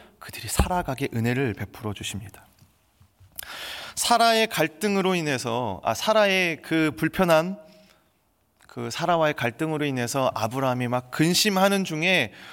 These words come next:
우여곡절 끝에 결국 순종을 했는데 하나님은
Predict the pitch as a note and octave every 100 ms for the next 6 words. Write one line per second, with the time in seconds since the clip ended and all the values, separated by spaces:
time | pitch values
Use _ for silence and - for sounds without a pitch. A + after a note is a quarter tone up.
0 | - C3+ G3 A#3 G#3+ F3 A3+ G#3+ G3+ -
1 | G3 F3+ D3+ D#3+ - A3 G#3+ G#3+ G3 G3
2 | G3 D3+ E3 F#3 B2+ - - - - B3
3 | A3 F#3+ G3+